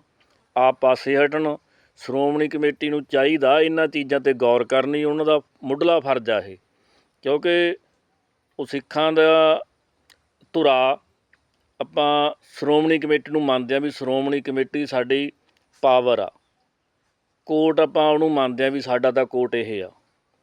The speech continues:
ਤੇ ਫਿਰ ਇਹ ਕਿਉਂ ਨਹੀਂ ਬੋਲਦੇ ਇਹਨਾਂ ਚੀਜ਼ਾਂ 'ਤੇ? ਜੇ ਕੋਈ ਆਮ ਸਿੱਖ ਉੱਥੇ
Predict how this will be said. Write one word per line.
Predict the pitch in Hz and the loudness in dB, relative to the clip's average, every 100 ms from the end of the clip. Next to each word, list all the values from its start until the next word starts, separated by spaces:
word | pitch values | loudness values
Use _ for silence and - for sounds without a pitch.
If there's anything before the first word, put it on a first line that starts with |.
| _ _ _ _ | _ _ _ _
ਤੇ | 170 | -10
ਫਿਰ | 160 143 160 175 180 175 170 156 _ _ _ _ _ _ _ _ 170 | -4 0 2 4 4 4 4 0 _ _ _ _ _ _ _ _ -12
ਇਹ | - | -2
ਕਿਉਂ | 170 165 190 | 2 4 4
ਨਹੀਂ | 196 | 2
ਬੋਲਦੇ | 175 165 160 | 2 2 2
ਇਹਨਾਂ | 165 170 | 2 2
ਚੀਜ਼ਾਂ | 156 143 143 | 0 -4 -4
'ਤੇ? | 131 139 135 _ _ _ _ _ | -2 -2 -4 _ _ _ _ _
ਜੇ | 139 | -6
ਕੋਈ | 151 175 | 0 2
ਆਮ | 156 147 156 | 4 4 2
ਸਿੱਖ | 147 156 - | 0 -2 0
ਉੱਥੇ | 160 - 156 156 147 | -4 -2 0 0 -2